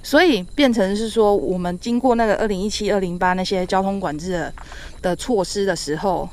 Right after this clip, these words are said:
它没有办法完全的阻断游客的车辆进入，所以对整个路杀比例的降低是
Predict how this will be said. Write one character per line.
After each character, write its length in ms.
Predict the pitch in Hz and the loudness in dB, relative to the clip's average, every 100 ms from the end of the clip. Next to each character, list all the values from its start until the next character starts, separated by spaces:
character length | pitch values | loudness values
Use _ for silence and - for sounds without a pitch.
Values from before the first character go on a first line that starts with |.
| - | -6
它 260 | 220 214 220 | 0 2 2
没 160 | 208 | 0
有 100 | 196 | 0
办 160 | 190 196 | 0 0
法 140 | 170 - | -2 -2
完 340 | 175 156 208 | 0 0 -2
全 200 | - 185 | -4 -2
的 80 | 170 | -4
阻 240 | - 151 | -6 -6
断 220 | 185 175 | -4 -4
游 180 | 156 160 | -4 -6
客 160 | 170 208 | -2 -2
的 120 | 160 | -2
车 300 | - - 190 | -4 -6 -4
辆 200 | 180 165 | -2 -4
进 240 | - 175 151 | -4 -6 -4
入， 160 | 170 - - - - - | -6 -8 -14 -18 -18 -18
所 180 | - 285 | 0 4
以 80 | 233 | 4
对 260 | - 269 202 | 4 2 2
整 200 | 160 156 | -2 -4
个 80 | |
路 260 | 170 226 190 | -2 -2 -2
杀 340 | - 190 175 170 | -2 0 0 0
比 260 | 165 139 | -6 -8
例 260 | 180 180 - - - - 131 110 110 | -8 -10 -12 -16 -20 -8 -4 -2 0
的 180 | 190 175 | 0 0
降 320 | - 214 175 | 0 0 0
低 200 | 175 175 | -2 -6
是 260 | 175 185 | -4 -6